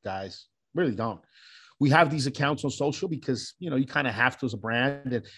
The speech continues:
I publish a ton of girl pictures 'cause we have some female models that we sponsor just to have some nice, uh, eye candy for all of our customers that follow us on social. But really,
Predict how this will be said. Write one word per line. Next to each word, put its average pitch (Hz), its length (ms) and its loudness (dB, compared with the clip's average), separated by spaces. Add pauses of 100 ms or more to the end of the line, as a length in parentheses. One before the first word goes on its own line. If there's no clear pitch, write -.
(140)
I 117 60 -4
publish 139 360 2
a 123 80 2
ton 170 560 6
of 135 240 6 (520)
girl 127 260 6
pictures 120 540 -4
'cause 92 180 -12
we 110 140 -4
have 117 340 2 (720)
some 120 220 -4
female 156 520 4
models 110 440 0
that 110 180 0
we 107 100 -6
sponsor 120 600 -4
just - 260 -10
to 120 60 -4
have 113 180 -2
some 110 180 -8
nice, 107 380 -4
uh, 98 240 -4 (520)
eye 127 140 4
candy 107 420 -2
for 104 200 -6
all 101 80 2
of 101 80 -2
our 95 100 0
customers 104 600 -6
that 95 180 -6 (240)
follow 104 300 -2
us 101 120 -6
on 98 60 -10
social. 120 500 -4 (1300)
But 123 220 2
really, 170 360 4